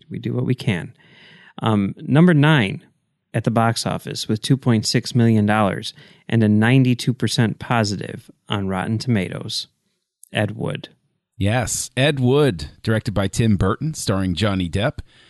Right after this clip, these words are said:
Speaker 2: and Martin Landau in a role that would eventually go on to win him the Best Supporting Actor Oscar for that year, beating out Samuel L. Jackson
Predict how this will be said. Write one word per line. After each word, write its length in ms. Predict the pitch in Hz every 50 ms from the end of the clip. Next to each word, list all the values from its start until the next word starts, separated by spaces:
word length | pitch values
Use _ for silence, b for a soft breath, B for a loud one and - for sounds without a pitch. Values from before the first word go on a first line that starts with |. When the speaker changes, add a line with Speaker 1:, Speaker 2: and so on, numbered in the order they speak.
| b b b b b
Speaker 2:
and 260 | 113 104 101 101 101
Martin 320 | 101 104 107 - 90 87 82
Landau 600 | 92 101 104 101 101 98 95 98 107 123 143 139 -
in 380 | - 110 104 104 104 101 101 - - -
a 220 | 104 101 98 92
role 340 | 92 92 101 101 104 113 113
that 220 | 98 98 98 - -
would 240 | 90 95 101 101
eventually 480 | 101 87 78 87 98 104 - - 107 104
go 200 | 90 104 98 90
on 180 | 95 98 101 95
to 400 | - - 95 87 82 80 85 -
win 260 | - 95 110 135 139
him 220 | 120 123 110 113 107
the 60 | 95
Best 340 | - 104 107 110 - - -
Supporting 460 | - 120 - - 110 104 101 95 92
Actor 460 | 95 104 98 - 107 92 95 95 - _ _ _ _ _ _
Oscar 560 | - 92 92 98 - - - 120 147 170 - _ _ _ _
for 140 | _ - 113
that 200 | 110 107 104 -
year, 260 | 87 101 101 117 143 135
beating 360 | 107 - 101 101 104 98 95
out 240 | 98 101 101 - -
Samuel 560 | - - 107 98 104 113 104 98 92 95 -
L. 200 | 82 90 87 90
Jackson 640 | 87 - 92 87 90 87 - - 120 107 117 123